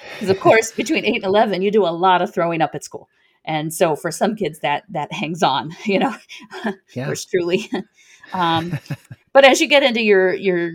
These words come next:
Speaker 1: you know, junior high and high school students, things like being afraid of failure, being afraid of speaking in public or doing a presentation, being afraid of other people rejecting you or thinking you don't look good.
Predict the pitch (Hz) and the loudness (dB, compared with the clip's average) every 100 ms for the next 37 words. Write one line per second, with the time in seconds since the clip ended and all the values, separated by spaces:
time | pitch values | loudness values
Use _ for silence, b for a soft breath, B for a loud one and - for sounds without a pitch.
0 | 165 180 170 220 196 185 165 - - - | -6 -6 -4 -2 -2 -2 -4 -4 -8 -6
1 | 220 - 165 160 165 - 196 180 180 180 | -8 -4 -4 -2 -6 -6 -4 -2 -2 -2
2 | 170 165 160 - _ _ 160 160 156 165 | -2 -2 -4 -10 _ _ -12 -6 -4 -4
3 | 165 165 - 165 156 156 151 165 180 185 | -4 -6 -8 -12 -10 -4 -2 0 0 -2
4 | 147 214 277 131 120 _ - 180 165 165 | -4 -4 -4 -8 -12 _ -18 -10 -6 -6
5 | 160 151 156 160 - 175 175 196 190 185 | -8 -10 -8 -10 -10 -10 -6 -6 -4 -6
6 | 190 302 143 156 165 165 160 185 180 175 | -6 -6 -6 -8 -8 -8 -8 -10 -10 -12
7 | - - - 160 160 160 - 156 160 160 | -12 -12 -14 -10 -8 -8 -8 -8 -8 -8
8 | 160 175 170 165 160 165 160 - 180 170 | -8 -10 -14 -16 -14 -12 -12 -12 -10 -8
9 | 170 175 175 - 175 180 190 190 269 175 | -8 -10 -14 -12 -8 -6 -6 -6 -8 -4
10 | 131 131 | -4 -6